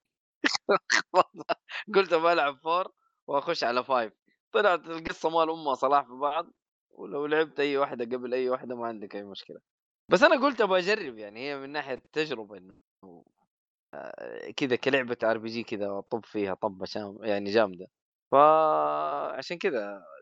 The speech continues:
كانت موجودة عندي وكان سعرها رخيص، أخذتها على الفيتا ولعبتها، آه، Persona فور. بس ما أدري فايف، آه، خ-، آه،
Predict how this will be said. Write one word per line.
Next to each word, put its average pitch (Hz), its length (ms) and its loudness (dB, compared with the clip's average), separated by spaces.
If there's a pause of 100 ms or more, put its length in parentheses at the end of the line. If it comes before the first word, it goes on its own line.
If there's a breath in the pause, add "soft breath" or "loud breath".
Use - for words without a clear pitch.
كانت 147 280 2
موجودة 131 400 -2
عندي 143 300 -4
وكان 120 300 -2
سعرها 104 380 -2
رخيص، - 560 -10
أخذتها - 400 0
على 95 180 2
الفيتا 113 680 -4 (520)
ولعبتها، 135 500 4 (200)
آه، 120 360 -6
Persona 117 340 -6
فور. - 280 -12 (920)
بس 143 100 2
ما 302 140 10
أدري 170 200 2
فايف، 185 360 0
آه، 127 360 2
خ-، - 120 -12
آه، 139 300 -2